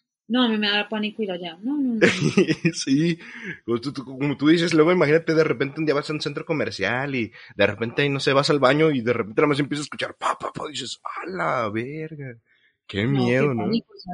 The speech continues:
Speaker 1: de verdad que, que, o sea, pues para uno aquí es fi-, pues sería como algo fic-, o sea, no sé, se siente como muy ajeno a uno, como muy
Speaker 2: Sí.
Speaker 1: ficticio, pero es real, está pasando, entonces
Speaker 2: ¿Nunca has
Speaker 1: como que
Speaker 2: escuchado alguna balacera?
Speaker 1: Sí, uf,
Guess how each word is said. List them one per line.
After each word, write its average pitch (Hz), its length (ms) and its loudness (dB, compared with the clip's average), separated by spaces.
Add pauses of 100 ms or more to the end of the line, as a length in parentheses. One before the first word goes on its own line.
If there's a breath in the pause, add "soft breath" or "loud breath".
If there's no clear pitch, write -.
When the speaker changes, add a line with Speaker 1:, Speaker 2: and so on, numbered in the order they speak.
Speaker 1:
de 180 140 -4
verdad 170 200 -6
que, 190 260 0
que, 220 300 0
o 240 60 2
sea, 226 380 6 (280)
pues 262 140 2
para 226 240 2
uno 208 320 -2
aquí 226 440 -4 (380)
es 269 260 -2
fi-, 240 220 -14
pues 254 180 0
sería 208 460 2
como 254 240 0
algo 190 420 0
fic-, 254 200 -4 (100)
o 233 40 0
sea, 233 140 2
no 226 140 2
sé, 262 140 4
se 240 100 0
siente 202 300 -4
como 262 200 0
muy 208 120 2
ajeno 208 340 -2
a 214 80 -2
uno, 233 240 0
como 226 160 -4
muy 175 300 -6
Speaker 2:
Sí. - 220 -2
Speaker 1:
ficticio, 196 480 -6 (120)
pero 196 160 -2
es 180 120 -6
real, 185 420 0
está 208 180 -8
pasando, 190 360 -4
entonces 185 240 -4
Speaker 2:
¿Nunca 120 180 2
has 139 60 4
Speaker 1:
como 123 100 -4
que 117 60 -2
Speaker 2:
escuchado 113 120 6
alguna 123 220 4
balacera? 110 420 2 (1500)
Speaker 1:
Sí, 285 640 8
uf, 214 140 -2